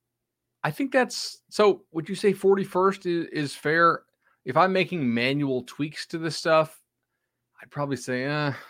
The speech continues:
I mean, can they go get a, a, a transfer portal quarterback? I guess if they do, then, then this will be a moot point because that transfer quarterback's production, uh, will be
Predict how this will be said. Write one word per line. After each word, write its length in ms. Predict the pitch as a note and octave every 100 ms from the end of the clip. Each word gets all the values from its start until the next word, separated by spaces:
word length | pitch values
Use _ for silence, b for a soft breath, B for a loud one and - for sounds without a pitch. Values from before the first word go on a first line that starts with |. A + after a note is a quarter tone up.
| B -
I 20 |
mean, 280 | B2+ A#2+ A#2 _ _ _ _ _ _ _ _ _ -
can 160 | C#3
they 100 | C3
go 140 | B2 C#3+
get 160 | D3+
a, 160 | C#3 -
a, 180 | A#2+ A#2
a 40 |
transfer 360 | - C#3 C3 C3+
portal 260 | - B2
quarterback? 440 | - B2+ C3+ C#3 B2
I 60 |
guess 260 | G#2+ A#2+ -
if 80 | G#2
they 160 | G2+
do, 260 | G2+ A2 G#2
then, 200 | G#2+ G2
then 360 | G2 G2 G2+ - _ _ _ _
this 160 | A#2 -
will 80 |
be 100 | G#2
a 40 | F#2+
moot 200 | G2 G2
point 280 | A#2+ A2 G2
because 360 | G2+ G2 F2+ _ F2 - -
that 180 | G#2 G2+
transfer 320 | - G#2+ -
quarterback's 560 | - G#2 F#2+ F#2+ - - _ _ _ _
production, 640 | A2 G2+ A2 - G2 F2 -
uh, 60 | F#2
will 180 | F#2+ G2+
be 160 | G2+